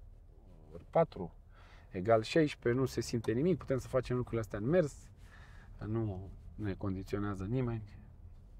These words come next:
A, v-am spus, volanul, piele întoarsă, foarte, foarte ok pentru,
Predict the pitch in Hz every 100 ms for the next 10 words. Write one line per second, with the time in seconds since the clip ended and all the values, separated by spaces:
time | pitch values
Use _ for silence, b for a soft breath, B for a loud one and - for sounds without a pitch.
0 | - 98 98 98 92 90 - 117 110 -
1 | 185 - 120 170 180 185 - - - -
2 | - - - - - - 104 90 87 92
3 | - - - 95 - 67 69 71 - -
4 | B B B B B - 101 - 92 -
5 | 95 - 90 82 87 87 85 82 80 82
6 | 78